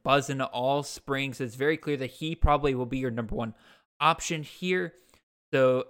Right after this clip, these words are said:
Epps says, "Hey, I'm out of here. It's gonna be the Roberts and Hill show again probably this year. I'm gonna go see if I can find a-, another option."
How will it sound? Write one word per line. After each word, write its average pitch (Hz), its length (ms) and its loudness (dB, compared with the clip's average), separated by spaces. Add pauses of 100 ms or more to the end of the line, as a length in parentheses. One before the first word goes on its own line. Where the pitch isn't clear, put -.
Epps 151 240 2
says, 131 460 0
"Hey, 131 340 -2 (1300)
I'm 143 160 2
out 139 180 6
of 139 120 2
here. 143 340 2
It's 131 140 -4
gonna 139 180 -2
be 127 160 -2
the 131 100 -2
Roberts 127 400 4
and 120 120 -6
Hill 143 260 0
show 139 240 0
again 131 240 -2
probably 127 320 0
this 120 240 -6
year. 120 340 0 (380)
I'm 131 80 -4
gonna 131 140 2
go 123 140 0
see 131 160 -6
if 120 80 -2
I 123 40 -4
can 120 100 -4
find 120 560 -2
a-, 117 420 2
another 123 360 0
option." - 460 -2